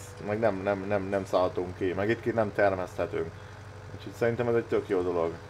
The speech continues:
Ez egy jó koncepció, egy alap-, alapfelütés. Ja. Oké. Hát a traktort azt semmiképpen nem kell, nem szabad eladnom, hanem eszközt kell vennem. Valami pénzt kell termelnem, mert ugye csak bukok rajta, hogyha most eladnám ezt az U T B-t, meg ez az U T B ez egy kezdésnek egész kellemes.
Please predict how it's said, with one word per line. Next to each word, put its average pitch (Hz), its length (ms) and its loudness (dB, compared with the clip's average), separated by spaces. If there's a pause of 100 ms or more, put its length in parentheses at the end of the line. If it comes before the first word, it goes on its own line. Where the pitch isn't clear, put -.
(460)
Ez 101 80 0
egy 113 100 6
jó 127 200 12
koncepció, 110 800 4 (720)
egy 110 120 6
alap-, 117 360 10
alapfelütés. 98 960 2 (320)
Ja. 120 320 2 (1080)
Oké. 76 340 -8 (280)
Hát 135 140 -4
a 151 60 -8
traktort 170 400 6
azt 143 100 2
semmiképpen 139 480 6
nem 131 160 4
kell, 110 260 6
nem 127 140 0
szabad 98 240 0
eladnom, 110 440 4
hanem 117 220 4
eszközt 127 420 2
kell 101 180 6
vennem. 101 400 4 (540)
Valami 135 240 8
pénzt 131 260 6
kell 107 160 4
termelnem, 104 520 4
mert 101 140 2
ugye 110 220 2
csak 113 200 0
bukok 120 380 2
rajta, 95 280 2
hogyha - 140 -10
most 104 260 -4
eladnám 95 380 2
ezt 95 180 -4
az 101 80 -4
U 110 80 0
T 131 160 6
B-t, 139 140 2
meg 151 120 4
ez 160 60 8
az 170 80 10
U 180 120 12
T 131 160 6
B 113 60 4
ez 117 120 8
egy 113 140 0
kezdésnek 104 540 2
egész 95 320 -2
kellemes. 82 540 0